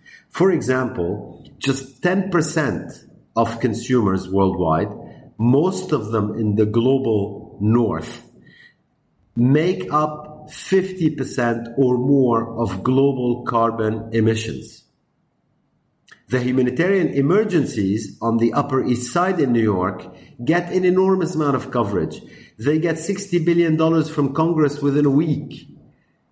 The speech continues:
But a tragedy and a humanitarian emergency like what's going on in Mozambique forces Mozambique, which cannot afford it, to borrow money in order to help its people.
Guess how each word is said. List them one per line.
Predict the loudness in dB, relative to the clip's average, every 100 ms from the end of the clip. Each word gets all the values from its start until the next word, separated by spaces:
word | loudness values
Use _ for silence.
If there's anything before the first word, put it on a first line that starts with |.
| _ _
But | -2 0 -2 -6 -12 -16 -20 -20 _ _ _
a | -6
tragedy | -2 0 0 0 -2 -2 -4 -6 -12 -20 -20 -20 _ _ _ _ _ _
and | -2 0
a | 0
humanitarian | 0 2 2 2 0 0 2 0 0
emergency | -2 2 2 0 0 -2 -2 -2
like | 0 -2 0
what's | -4 -2
going | 0 2 2
on | 2 2
in | 2
Mozambique | 2 2 0 -2 0 -2 -4 -14 -20 -20 -14
forces | -8 2 2 4 2 0 0
Mozambique, | 2 2 2 2 2 2 -2 -8
which | -2 -2 -2 -4
cannot | -2 0 -2 -6
afford | -8 0 2 4 2
it, | 0 0
to | -2
borrow | 2 2 2 2
money | 0 0 0 2 2 0 -4 -12 -18 -20 -2
in | 2 2
order | 4 2 4 2 2
to | -2
help | 0 0 0 -2
its | -4 -4
people. | 0 2 2 0 -6 -10 -18 -20 -20